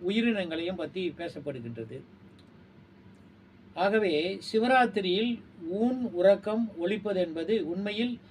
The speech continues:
ஆன்மா வினைகளை வென்று தன்னை உணர்ந்து கொள்வதே ஆகும்." அதுதான் அதோட தத்துவம்.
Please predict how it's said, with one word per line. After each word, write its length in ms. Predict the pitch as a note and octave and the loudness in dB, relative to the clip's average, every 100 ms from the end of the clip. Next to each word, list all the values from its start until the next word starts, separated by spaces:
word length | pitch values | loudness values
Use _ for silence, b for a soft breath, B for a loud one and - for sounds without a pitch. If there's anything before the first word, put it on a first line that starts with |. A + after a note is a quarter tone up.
| B - | B -12
ஆன்மா 680 | D3+ G3+ C4+ C#4 C#4 C4 A3+ | -2 2 4 6 6 4 2
வினைகளை 520 | F#3+ G3+ F#3+ F#3+ F#3+ | 2 2 2 2 2
வென்று 440 | F3 F#3 A#3 B3+ | 0 -2 -6 -8
தன்னை 340 | - F3+ E3+ D#3 | -4 -4 -4 -6
உணர்ந்து 520 | E3 G3 A3+ A3+ A3 | -4 -2 0 2 0
கொள்வதே 580 | F3 D#3+ D#3+ D#3 F3 G3+ | 0 -4 -4 -4 -4 -6
ஆகும்." 360 | D3 C3+ C#3 C3 | -8 -10 -10 -12
அதுதான் 420 | D3 C#3 F3+ G3 | -10 -6 -6 -6
அதோட 240 | D3+ C#3 C3 | -6 -6 -6
தத்துவம். 640 | C#3+ B2 C3+ C3 D#3 - | -8 -10 -12 -10 -10 -12